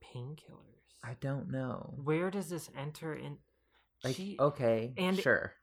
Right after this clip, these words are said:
Speaker 2: <laughs>
Speaker 1: like, right on the cusp, this would have been, like, pre,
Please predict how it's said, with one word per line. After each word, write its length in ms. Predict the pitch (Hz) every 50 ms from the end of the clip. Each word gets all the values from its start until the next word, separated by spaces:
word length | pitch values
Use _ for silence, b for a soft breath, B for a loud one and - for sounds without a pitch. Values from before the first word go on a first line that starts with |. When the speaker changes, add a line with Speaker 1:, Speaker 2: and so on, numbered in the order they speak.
| _ -
Speaker 2:
<laughs> 100 | 147 151
Speaker 1:
like, 280 | 165 165 160 156 156 - -
right 340 | 156 147 139 151 151 156 156
on 140 | 160 160
the 80 | 156 151
cusp, 400 | 156 - - 135 131 117 - -
this 220 | 131 131 117 - -
would 100 | 139 127
have 120 | 127 117
been, 220 | - 131 131 131 127
like, 300 | 123 117 117 113 - - - _ _ _ _ _ _ _ _ _ _ _ _ _ _ -
pre, 800 | - - - - 135 135 131 131 127 127 123 123 123 123 127 127